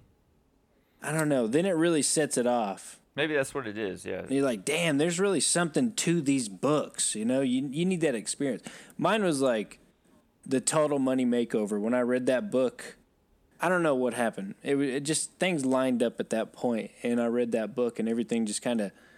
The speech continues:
Speaker 1: fell into place and made sense, and I credit that book for a lot of things, you know?
Speaker 2: Yeah, that is probably what I need, 'cause, like, I've never, like, I've tried to pick up books before, and I'll read it, and I'll get a couple chapters into it, and it's just kinda, I get,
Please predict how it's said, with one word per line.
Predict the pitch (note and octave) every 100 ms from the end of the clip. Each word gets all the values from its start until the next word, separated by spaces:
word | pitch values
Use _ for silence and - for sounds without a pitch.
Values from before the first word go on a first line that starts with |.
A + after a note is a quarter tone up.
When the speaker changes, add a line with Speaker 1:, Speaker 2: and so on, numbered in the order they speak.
| - _ _ _
Speaker 1:
fell | - B2+ B2
into | A#2+ G#2+
place | - A#2+ A#2
and | A2+ G#2+
made | A2+ A2
sense, | - - C#3 C#3 C3 A#2+
and | A2 G2 - _ _ _ _ -
I | B2+
credit | - F3+ D3
that | A#2+ A2
book | G#2 A#2+
for | - G#2+
a |
lot | G#2 A2+
of | G2+
things, | - F#2+ F#2+ -
you |
know? | B2 C3 B2+ _
Speaker 2:
Yeah, | - A2 A2
that | A2 F3
is | G3+
probably | G#3+ E3+ B2+ B2+
what | A#2 G#2+
I |
need, | F#2 A2+ G2+
'cause, | A#2 A2
like, | A2+
I've | A#2 A2
never, | C#3 C#3+ D3+ B2 A2+
like, | C3 D#3
I've | G3+
tried | - C3+
to | A#2
pick | - A2+
up | A2 D#2+
books | G#2 G2
before, | G#2 - G2+ G2 G2
and | G2
I'll | G2
read | F#2+ G#2 G#2+
it, | G#2+
and | G#2
I'll | A2
get | D3+
a | C#3+
couple | - A#2+ A2
chapters | A2+ A2+ G2 G2
into | G2 G#2 G#2
it, |
and | G2+
it's | F#2 F2+
just | G2+ F2+
kinda, | - G#2 G2 F#2 - - - - - _ _ _ _ - _ _ _ _ _ -
I | A#2
get, | A#2+ D3